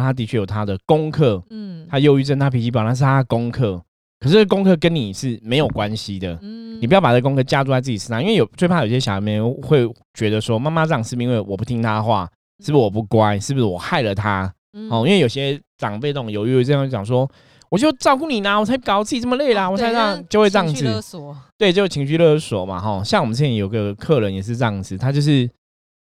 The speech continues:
Speaker 1: 跟前夫的关系不好，后来离婚嘛。
Speaker 2: 嗯。
Speaker 1: 可是他就一直怪罪他女儿，因为他自己没办法释放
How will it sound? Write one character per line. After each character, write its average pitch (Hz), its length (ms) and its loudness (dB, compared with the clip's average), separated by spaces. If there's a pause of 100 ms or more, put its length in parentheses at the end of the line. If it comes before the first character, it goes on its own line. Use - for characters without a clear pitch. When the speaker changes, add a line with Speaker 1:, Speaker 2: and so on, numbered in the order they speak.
(500)
Speaker 1:
跟 202 220 4
前 123 440 -2
夫 135 300 -2
的 117 120 -2 (280)
关 120 200 0
系 117 300 -4
不 117 140 -8
好， 101 180 -4
后 123 140 -2
来 107 140 0
离 98 220 -8
婚 104 240 -2
嘛。 85 220 -6
Speaker 2:
嗯。 208 280 -14 (180)
Speaker 1:
可 123 180 4
是 156 60 8
他 170 120 4
就 165 160 4
一 147 40 2
直 135 100 0
怪 131 260 2
罪 120 220 0
他 113 160 -2
女 104 220 -4
儿， 87 60 -6
因 135 60 -2
为 165 40 4
他 175 100 6
自 180 80 0
己 156 80 2
没 104 80 -4
办 113 220 -2
法 98 40 -4
释 104 400 -6
放 98 240 -2